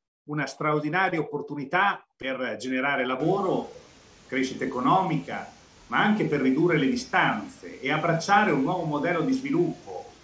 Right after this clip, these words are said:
legato all'ambiente, legato alla digitalizzazione, legato alla salute. Per cui usciamo da una pandemia che di per sé ha,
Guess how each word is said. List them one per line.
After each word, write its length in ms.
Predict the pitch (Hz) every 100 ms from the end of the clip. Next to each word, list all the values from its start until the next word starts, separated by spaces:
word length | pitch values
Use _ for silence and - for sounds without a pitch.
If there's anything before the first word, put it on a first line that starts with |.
| - - - - -
legato 460 | 123 135 147 139
all'ambiente, 720 | 131 131 127 160 196 190 156 123
legato 400 | 120 139 139 135
alla 80 | 123
digitalizzazione, 1300 | 131 - - 120 120 117 113 - 175 165 120 104 -
legato 460 | 113 143 160 165 160
alla 120 | 143
salute. 720 | 131 131 156 190 156 - - - - - -
Per 140 | - 117
cui 460 | 226 202 - - - - - - - - - - - - -
usciamo 460 | - - 202 185
da 100 | 147
una 160 | 156 156
pandemia 580 | 165 160 160 220 202 -
che 240 | 139 120
di 100 | 131
per 180 | 151 123
sé 340 | - 196 143 - - _ _
ha, 200 | 120